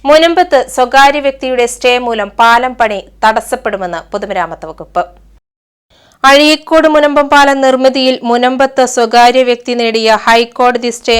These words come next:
മൂലം പാലം നിർമ്മാണത്തിന്റെ തുടർ പ്രവർത്തനങ്ങൾക്ക് തടസ്സമുണ്ടാകുമെന്ന പൊതുമരാമത്ത് വകുപ്പ് എഞ്ചിനീയർ നൽകിയ വിവരാവകാശ രേഖ ആശങ്കപ്പെടുത്തുന്നതാണെന്ന് പാലം സമരസമിതി.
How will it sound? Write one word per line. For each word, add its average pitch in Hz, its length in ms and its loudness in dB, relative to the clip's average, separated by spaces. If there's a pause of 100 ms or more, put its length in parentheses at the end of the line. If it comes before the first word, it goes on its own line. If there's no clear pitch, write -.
(100)
മൂലം 220 240 0 (120)
പാലം 226 380 2
നിർമ്മാണത്തിന്റെ 226 760 -2
തുടർ 226 220 0 (100)
പ്രവർത്തനങ്ങൾക്ക് 220 840 -2
തടസ്സമുണ്ടാകുമെന്ന 214 960 -2 (140)
പൊതുമരാമത്ത് 220 720 -2
വകുപ്പ് 208 340 -6
എഞ്ചിനീയർ 220 480 -6
നൽകിയ 202 420 -2 (460)
വിവരാവകാശ 226 680 2 (160)
രേഖ 214 300 -2 (160)
ആശങ്കപ്പെടുത്തുന്നതാണെന്ന് 214 1200 -4 (400)
പാലം 202 300 2 (180)
സമരസമിതി. 185 680 -4